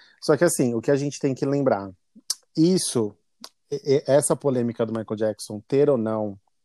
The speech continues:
é, molestado es-, esses meninos quando eles eram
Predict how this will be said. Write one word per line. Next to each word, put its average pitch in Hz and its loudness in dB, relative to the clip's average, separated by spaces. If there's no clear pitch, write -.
é, 104 -4
molestado 110 -2
es-, - -8
esses 104 -8
meninos 110 -4
quando 107 -2
eles 104 -2
eram 101 -2